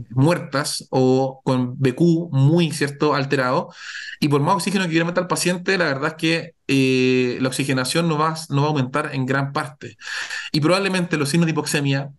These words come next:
se mantengan en el tiempo perpetuándose. Versus el uso de la ventilación mecánica no invasiva, que aumentamos el área de difusión de los gases, aperturamos el alveolo, disminuimos las zonas de chant,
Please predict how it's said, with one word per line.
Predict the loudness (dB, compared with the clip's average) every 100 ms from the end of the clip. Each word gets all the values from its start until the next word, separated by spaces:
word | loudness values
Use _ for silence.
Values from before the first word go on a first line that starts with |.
| _ _ _ -4
se | 0
mantengan | 0 -2 -2 -2 -2 -2
en | 0
el | 0
tiempo | 2 0 0
perpetuándose. | -2 -2 0 0 -2 -4 -8 -12 _ _ _ _ _ -12 0
Versus | 2 2 0 -4 -4 0
el | 0
uso | 2 0
de |
la | 0
ventilación | 0 0 0
mecánica | -2 0 0
no | 0
invasiva, | -2 -2 0 0 -2 -8 -14 -12 -12 -12 -4
que | 0 2
aumentamos | 2 0 -2 -2 -2 0 -4 -6 -4
el | 0
área | 2 0 0 -4 -6
de | 0 2
difusión | 2 2
de | 0
los | 0 0
gases, | -4 -2 -2 -2 -2
aperturamos | -2 -4 0 0 0 -2 -2
el | -2
alveolo, | -2 0 0 0 -4 -2
disminuimos | 2 4 4 4 2 2
las | 0
zonas | -2 -2
de | -2
chant, | -4 -4 -8